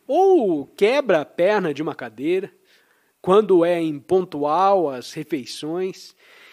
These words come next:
e tem maneiras feias em geral, tudo isso denota insensibilidade, não é? Denota uma mente incapaz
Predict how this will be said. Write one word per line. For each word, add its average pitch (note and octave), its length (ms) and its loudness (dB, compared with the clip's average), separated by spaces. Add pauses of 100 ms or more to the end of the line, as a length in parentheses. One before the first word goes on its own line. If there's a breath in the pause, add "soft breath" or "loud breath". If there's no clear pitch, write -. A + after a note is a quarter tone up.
(160 soft breath)
e C4 100 -8
tem C4+ 520 0
maneiras F#3+ 680 -2 (120)
feias G3 600 2
em C#3 120 -6
geral, C3 600 -6 (760)
tudo E4+ 320 2
isso A3+ 320 -6
denota G3+ 600 -2 (140)
insensibilidade, A#3 1160 -4
não C#3 180 -4
é? A#3 160 -6 (1000)
Denota E3+ 720 0
uma D#3 520 -4
mente F3+ 460 -4
incapaz F#3 1160 -2